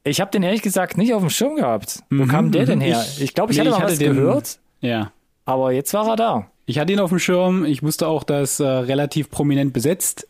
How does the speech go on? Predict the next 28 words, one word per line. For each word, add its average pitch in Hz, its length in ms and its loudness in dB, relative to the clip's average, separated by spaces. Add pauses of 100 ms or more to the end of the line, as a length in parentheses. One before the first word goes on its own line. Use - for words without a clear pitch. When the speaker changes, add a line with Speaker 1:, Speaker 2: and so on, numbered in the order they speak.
(120)
Speaker 2:
ist. - 600 -2
Speaker 1:
Mhm. 101 180 0
Speaker 2:
Äh, - 40 2
aber 135 680 0
mir 143 160 2
war 151 80 2
auch 147 60 2
nicht 147 120 0
klar, 139 160 0
dass 135 100 2
sie 139 80 0
schon 123 140 0
so 120 120 2
weit 117 200 0
sind. 104 160 -2
Also 107 160 0
damit 117 260 0
abgedreht 123 560 -2
und 117 200 0
eigentlich 113 260 0
irgendwie 113 380 2
in 110 160 -2
Speaker 1:
Der 107 100 2
ist 101 60 -4
Speaker 2:
Postproduktion 120 520 0
und 117 120 0
fast 135 180 0
Speaker 1:
fertig, 113 260 -2